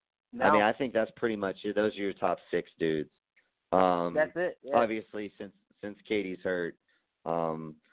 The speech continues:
Speaker 2: I love Embiid, but, man, he, he's gotta put, he's gotta get fucking fit, man. Like, <laughs> he's, he, like, he just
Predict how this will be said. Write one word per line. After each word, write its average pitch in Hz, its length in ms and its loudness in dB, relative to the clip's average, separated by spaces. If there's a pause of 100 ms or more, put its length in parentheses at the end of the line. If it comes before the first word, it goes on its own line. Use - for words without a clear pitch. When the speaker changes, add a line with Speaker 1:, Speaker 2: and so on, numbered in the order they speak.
(200)
Speaker 2:
I 107 60 2
love 131 280 4
Embiid, 113 520 -10
but, 98 200 -8 (240)
man, 101 220 -8
he, 120 280 -10
he's 123 280 -10
gotta 110 200 0
put, - 260 -4 (320)
he's 143 260 -6
gotta 110 160 2
get 98 320 -2 (320)
fucking 90 320 -2 (140)
fit, 92 280 -2
man. 85 380 -8 (400)
Like, 98 260 2
<laughs> - 40 -14
he's, 180 160 -2 (420)
he, 139 420 -4
like, 107 280 0 (400)
he 139 200 -4
just 131 160 -6